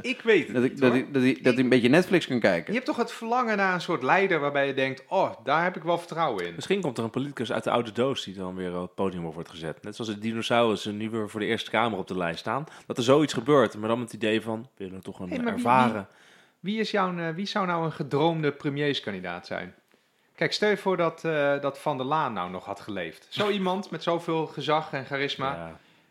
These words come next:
Speaker 1: Eh, heel, vooral heel veel, hoe zeg je dat? Komt over als iemand die over dingen heeft nagedacht. Dat mis ik dus soms een beetje. Ja, maar wie, eh, wie
Speaker 2: Ik was
Speaker 1: zou
Speaker 2: dit weekend bij familie. En daar zei, eh, iemand, ehm, "Oh, ik hoorde laatst een, eh, een interview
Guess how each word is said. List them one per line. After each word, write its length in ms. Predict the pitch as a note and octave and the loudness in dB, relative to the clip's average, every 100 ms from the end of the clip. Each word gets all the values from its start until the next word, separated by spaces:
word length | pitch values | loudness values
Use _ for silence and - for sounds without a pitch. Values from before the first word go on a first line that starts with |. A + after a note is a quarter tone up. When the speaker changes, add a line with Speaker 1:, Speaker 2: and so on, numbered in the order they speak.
| _ | _
Speaker 1:
Eh, 360 | - A#2+ A#2 A2+ | -6 -2 0 0
heel, 120 | B2+ | -2
vooral 260 | D3 D#3 D3 | -2 0 2
heel 120 | D3 | 2
veel, 300 | D3 B2 A2+ | 0 -2 -2
hoe 120 | C3 | -4
zeg 140 | C#3+ F#3+ | -8 -6
je 60 | |
dat? 160 | A3 A#3 | -6 -2
Komt 200 | E3+ C3 | -2 0
over 240 | E3 F3 | 2 2
als 120 | B2+ C3+ | 0 -6
iemand 260 | B2 A2+ | -4 -4
die 120 | A2 | -4
over 180 | G#2 - | -6 -8
dingen 180 | G2+ F2 | -12 -8
heeft 160 | F#2 - | -8 -2
nagedacht. 600 | B2+ D#3 C#3+ A3 - - | -2 -2 -2 -4 -4 -8
Dat 180 | G2 G#2 | -8 -8
mis 180 | G2+ - | -12 -12
ik 60 | |
dus 120 | G#2 - | -12 -12
soms 200 | A2+ G#2 | -14 -10
een 60 | |
beetje. 260 | G#2 C3 _ _ _ _ _ _ _ _ | -12 -12 _ _ _ _ _ _ _ _
Ja, 120 | E3+ | -6
maar 140 | D#3+ A#2+ | -4 -4
wie, 300 | D#3+ D#3 C#3 | -2 0 2
eh, 300 | C3+ C3+ - | 2 0 -4
wie 100 | C3+ | 0
Speaker 2:
Ik 100 | C#3+ | 4
was 80 | E3 | 8
Speaker 1:
zou 140 | E3+ F#3 | 8 8
Speaker 2:
dit 80 | |
weekend 240 | E3+ F3 C#3+ | 8 6 6
bij 140 | A#2+ | 4
familie. 440 | - A#2+ F3+ C#4+ - - _ _ _ - | 4 2 4 0 -4 -14 _ _ _ -6
En 100 | A#2+ | 2
daar 260 | C#3 F3 | 4 4
zei, 340 | D#3+ D#3+ D3 C#3 B2+ | 2 -2 0 -2 -2
eh, 140 | - | -2
iemand, 400 | C#3 B2+ A#2 A2+ | 0 0 0 -2
ehm, 420 | A#2 G#2+ G#2 G2+ G2 _ _ _ _ _ _ _ | -4 -2 -2 -4 -6 _ _ _ _ _ _ _
"Oh, 200 | - G#2 G2+ | -4 -4 -4
ik 60 | |
hoorde 240 | G#2 G#2 G2+ | -4 -4 -2
laatst 360 | G2+ F#2+ - | -4 -6 -10
een, 160 | F#2 F2+ | -8 -6
eh, 240 | F2+ F2 | -6 -8
een 100 | G2 | -10
interview 520 | G2 B2+ A2+ A#2 A2+ | -4 -4 -4 -2 -2